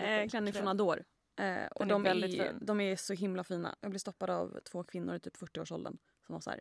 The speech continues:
Speaker 1: "Var är din klänning ifrån?"
Speaker 2: Alltså, så härligt.
Speaker 1: Jag vet. Så himla, ah, supergulliga. Ehm, men så jag är trött och sen så under veckan har det har bara varit mycket. Alltså jag har så här blandat med jobb.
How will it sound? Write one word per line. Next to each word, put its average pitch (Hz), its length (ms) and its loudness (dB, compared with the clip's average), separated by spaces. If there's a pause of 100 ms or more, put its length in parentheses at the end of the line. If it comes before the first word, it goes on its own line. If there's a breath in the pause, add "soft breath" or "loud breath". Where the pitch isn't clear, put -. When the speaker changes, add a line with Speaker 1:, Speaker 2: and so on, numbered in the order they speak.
Speaker 1:
"Var 220 480 -2
är 165 220 -6
din - 180 -8
klänning 156 240 -10
ifrån?" 170 160 -8
Speaker 2:
Alltså, 240 200 -10
så 240 200 -6
härligt. 202 480 -10
Speaker 1:
Jag 320 120 -2
vet. - 400 -2 (300 soft breath)
Så - 160 -2
himla, 262 520 6
ah, 254 140 4 (120)
supergulliga. - 680 -2 (140)
Ehm, 214 440 2 (380 loud breath)
men 254 340 6
så 262 60 0
jag 302 100 6
är 302 40 4
trött 240 220 2
och 240 80 -2
sen 233 140 2
så 254 80 0
under 247 160 2
veckan 247 640 0 (460)
har 202 640 0
det 202 140 -4
har 240 80 0
bara 381 140 -4
varit 185 400 -2
mycket. 226 880 -2 (580)
Alltså 285 180 0
jag 294 100 4
har 285 200 2 (220)
så 294 40 4
här 262 80 4
blandat 285 800 2
med 185 360 0
jobb. 240 400 -2